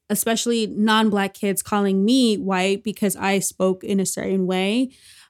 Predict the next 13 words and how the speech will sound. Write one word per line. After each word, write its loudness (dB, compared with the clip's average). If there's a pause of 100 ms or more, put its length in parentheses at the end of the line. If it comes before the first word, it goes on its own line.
(120)
Um, 0 (680)
that 2
was 2
a 2
microaggression 0
that -2
I 0
dealt -2
with 0
all 0
through -4
childhood. -2
And, 0